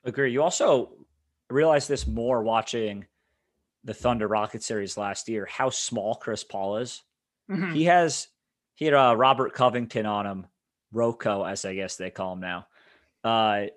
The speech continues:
Speaker 2: Your boy.
Speaker 1: and was hitting threes and slapping his ass on the way back. And I don't even know how he's getting these shots off, but yeah, you're right. The Chris Paul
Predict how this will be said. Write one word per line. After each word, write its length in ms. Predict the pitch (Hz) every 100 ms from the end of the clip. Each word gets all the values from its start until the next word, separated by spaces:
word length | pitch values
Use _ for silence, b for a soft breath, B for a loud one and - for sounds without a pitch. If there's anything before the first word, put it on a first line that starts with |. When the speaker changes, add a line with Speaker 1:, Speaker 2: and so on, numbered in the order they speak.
| _
Speaker 2:
Your 100 | 170 151
boy. 240 | 147 151
Speaker 1:
and 140 | 139
was 180 | 139 143
hitting 320 | - 180 175
threes 440 | 139 - 156 160 117
and 100 | 110
slapping 500 | - 131 127 123 123
his 160 | 117
ass 300 | 113 120 120
on 100 | 117
the 60 | 113
way 140 | 110
back. 380 | 107 113 117 -
And 160 | 120 110 _ _ _ _ _ _ -
I 80 | 143
don't 100 | 170
even 140 | 160
know 100 | 151
how 240 | 113 135
he's 160 | 139 131
getting 260 | 143 131 123
these 140 | 104
shots 340 | - 120 120
off, 240 | 147 147 -
but 140 | 131
yeah, 100 | 131
you're 220 | 113 123
right. 240 | 113 104 98 110
The 180 | 117 110
Chris 260 | - 147 151
Paul 640 | - 139 127 123 117 -